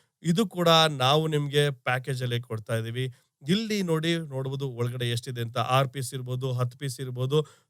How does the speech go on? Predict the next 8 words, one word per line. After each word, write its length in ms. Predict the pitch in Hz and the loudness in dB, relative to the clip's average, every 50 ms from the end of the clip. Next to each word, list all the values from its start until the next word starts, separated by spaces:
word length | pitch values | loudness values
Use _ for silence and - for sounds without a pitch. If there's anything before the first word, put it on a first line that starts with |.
| _ - | _ 0
So, 60 | - 202 | 4 4
according 720 | 185 165 160 - - 226 247 247 214 233 214 196 160 151 | 6 6 4 4 6 8 8 8 6 4 0 -2 -6 -2
ಅದ್ರ 320 | - 143 147 143 151 156 | 2 4 4 4 4 2
ಮೇಲೆ 340 | 147 147 143 147 170 190 196 | 0 2 4 4 4 4 4
ಡಿಪೆಂಡ್ 380 | 180 156 147 147 147 143 143 139 | 2 0 -2 0 0 0 2 2
ಆಗಿರುತ್ತೆ. 380 | 135 127 127 131 127 - 147 | 0 0 -2 -4 -4 -4 -4
ನಾವು 200 | 139 135 120 117 | -4 -2 -2 -2
ನಿಮ್ಗೆ, 300 | 117 117 117 113 117 117 | -2 -4 -6 -4 -2 -2